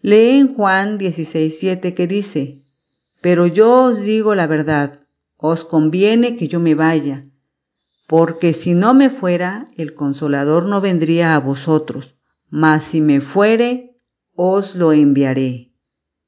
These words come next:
No permitas que la culpa por tus pecados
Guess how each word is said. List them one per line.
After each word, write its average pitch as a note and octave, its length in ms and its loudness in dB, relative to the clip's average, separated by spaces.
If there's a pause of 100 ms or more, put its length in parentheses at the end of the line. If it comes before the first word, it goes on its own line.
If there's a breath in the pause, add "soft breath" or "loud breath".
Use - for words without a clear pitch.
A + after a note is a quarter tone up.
(640)
No C#4 180 2
permitas A3 480 2
que G3+ 100 -4
la E3+ 120 -2
culpa F3+ 360 -6
por D3+ 140 -4
tus D#3 160 -8
pecados D3+ 720 -6